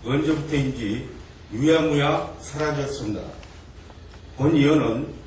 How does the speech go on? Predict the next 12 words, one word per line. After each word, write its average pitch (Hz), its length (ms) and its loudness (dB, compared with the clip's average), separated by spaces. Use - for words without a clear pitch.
이 - 460 4
사업을 143 440 2
재정비하여 135 920 2
인사동이 135 760 2
아닌 117 460 0
술락길에 175 800 0
술락원을 180 800 2
조직하여 139 680 2
운영할 139 480 4
것을 165 580 0
제안하는 120 420 0
바입니다. 90 380 -2